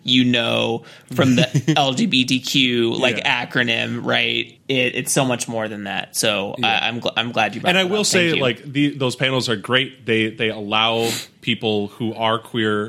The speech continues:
Speaker 2: in those larger companies a platform to celebrate that queerness. Like, they're run by,
Speaker 1: Mm-hmm.
Speaker 2: you know,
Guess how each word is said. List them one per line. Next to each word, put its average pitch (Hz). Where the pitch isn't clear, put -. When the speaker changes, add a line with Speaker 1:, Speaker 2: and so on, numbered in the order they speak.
Speaker 2:
in 110
those 104
larger 104
companies 98
a 123
platform 98
to -
celebrate 98
that 98
queerness. 123
Like, 107
they're 107
run 117
by, 104
Speaker 1:
Mm-hmm. 104
Speaker 2:
you 135
know, 147